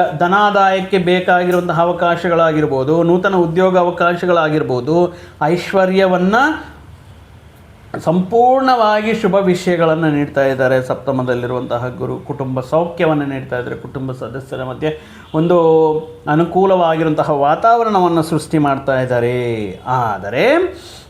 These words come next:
ಈಗ ಧನಸ್ಥಾನದಲ್ಲಿರುವಂಥ ನಾಲ್ಕು ಗ್ರಹಗಳು ತೃತೀಯ ಸ್ಥಾನಕ್ಕೆ ಹದಿನೈದರಿಂದ ಬರುತ್ತೆ, ಅಂದರೆ ಫೆಬ್ರವರಿ ಬಜ್-, ಹದಿನೆಂಟರವರೆಗೂ ಕೂಡ ಈ ತೃತೀಯ ಸ್ಥಾನದಲ್ಲಿರುವಂತಹ ರವಿ, ಕುಜ, ಬುಧ, ಶುಕ್ರ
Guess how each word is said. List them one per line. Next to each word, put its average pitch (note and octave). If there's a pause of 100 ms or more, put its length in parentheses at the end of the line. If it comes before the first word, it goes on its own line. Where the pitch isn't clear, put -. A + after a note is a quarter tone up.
ಈಗ C#4+ (580)
ಧನಸ್ಥಾನದಲ್ಲಿರುವಂಥ A#3+
ನಾಲ್ಕು G#3
ಗ್ರಹಗಳು G3
ತೃತೀಯ C4+
ಸ್ಥಾನಕ್ಕೆ A#3+
ಹದಿನೈದರಿಂದ F#3+
ಬರುತ್ತೆ, D3
ಅಂದರೆ G3+
ಫೆಬ್ರವರಿ F#3+
ಬಜ್-, D3+
ಹದಿನೆಂಟರವರೆಗೂ E3+
ಕೂಡ D3 (800)
ಈ A#3+
ತೃತೀಯ C#4
ಸ್ಥಾನದಲ್ಲಿರುವಂತಹ A3+
ರವಿ, G3
ಕುಜ, F#3+
ಬುಧ, G3
ಶುಕ್ರ G3+